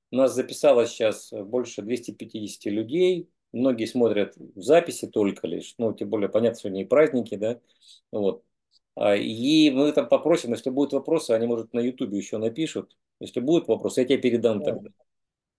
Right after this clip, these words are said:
Speaker 2: Да,
Speaker 1: Вот.
Speaker 2: ну и тебе огромное спасибо за приглашение. Очень рад был.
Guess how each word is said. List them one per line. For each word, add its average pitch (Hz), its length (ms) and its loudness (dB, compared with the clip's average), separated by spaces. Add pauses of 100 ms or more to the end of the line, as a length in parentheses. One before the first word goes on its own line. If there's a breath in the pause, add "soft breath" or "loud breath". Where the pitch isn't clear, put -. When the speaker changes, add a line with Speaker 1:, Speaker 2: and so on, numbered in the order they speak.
(160)
Speaker 2:
Да, 139 280 2
Speaker 1:
Вот. - 20 2
Speaker 2:
ну 170 120 6
и 202 260 6 (180)
тебе 214 300 4
огромное 180 520 6
спасибо 160 520 -2
за 147 140 -6
приглашение. 139 1000 -6 (440)
Очень 139 340 -8
рад 123 200 -4
был. 98 240 -12